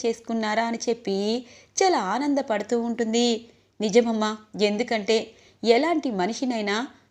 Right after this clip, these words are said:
మనిషి మార్చగలరని నా విషయంలోనే రుజువైంది" అని చెప్పి అంటారు బాలు. "Thank you so much అన్నయ్య" అని చెప్పి మౌనిక స్-, హ్యాపీగా ఫోన్ కట్ చేస్తుంది.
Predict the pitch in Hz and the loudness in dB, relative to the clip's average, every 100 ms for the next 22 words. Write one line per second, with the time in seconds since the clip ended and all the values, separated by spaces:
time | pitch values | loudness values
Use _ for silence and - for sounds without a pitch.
0 | - 196 226 233 220 262 - _ 196 208 | 0 2 2 0 -2 -2 -8 _ -2 0
1 | 254 - 339 302 240 220 220 311 - - | 0 0 0 0 0 -2 -2 -4 -8 -16
2 | - 196 202 240 247 247 226 208 202 247 | -4 0 0 0 -2 -4 -4 -4 -2 -2
3 | 202 214 233 226 226 233 190 240 226 196 | -2 -2 -2 0 -2 -2 -4 -4 -4 -4
4 | 233 233 214 190 226 220 202 208 240 233 | -4 -4 -6 -4 -4 -2 -2 0 0 0
5 | 233 - - _ - 208 214 254 247 214 | -4 -16 -20 _ 2 2 2 -4 -4 -4
6 | 214 247 - 233 220 208 208 214 - 240 | -4 -6 -6 -4 -2 -2 -2 -4 -4 -2
7 | 240 233 185 190 208 233 - - - 247 | -4 -2 0 2 2 0 -6 -20 -6 0
8 | 320 359 - 262 - - - 185 214 247 | 2 2 0 -2 -6 -10 -2 0 0 0
9 | 190 196 - 214 226 233 233 - 226 - | 0 0 0 -2 -2 -6 -6 -6 -6 -4
10 | 220 233 233 202 | 0 2 2 -2